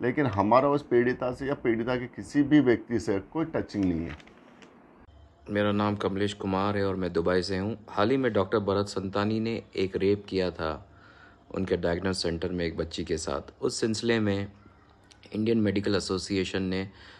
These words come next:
Speaker 2: मंदसौर गवर्नमेंट को एक निवेदन लिखा था, जिसमें उन्होंने इस केस की जांच की मांग की थी। उसी निवेदन में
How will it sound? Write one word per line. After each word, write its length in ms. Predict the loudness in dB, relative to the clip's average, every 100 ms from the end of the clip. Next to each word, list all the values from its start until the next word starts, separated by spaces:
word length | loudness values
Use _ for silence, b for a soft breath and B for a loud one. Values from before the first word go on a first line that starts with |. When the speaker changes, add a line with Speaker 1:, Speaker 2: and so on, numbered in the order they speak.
| B -4
Speaker 2:
मंदसौर 360 | -2 0 0 0
गवर्नमेंट 460 | 0 0 0 -2
को 280 | 0 -2 -4 -6 -6
एक 180 | -6 -8 -6
निवेदन 500 | -2 0 2 2 0 -4 -18 -16 -4
लिखा 260 | -2 0
था, 180 | 0 0
जिसमें 360 | -2 -6 -2 -2
उन्होंने 440 | 0 0 -2 -4 -8 -18 -8
इस 100 | -8
केस 260 | -2 -4 -2
की 300 | -4 -6 -8 B B B B -2
जांच 300 | 0 0 -2
की 120 | -2
मांग 320 | -2 -2 -4
की 140 | -6
थी। 240 | -6 -8 -8 -8
उसी 180 | 0
निवेदन 420 | 2 4 4 4 2
में 340 | 2 -2 -4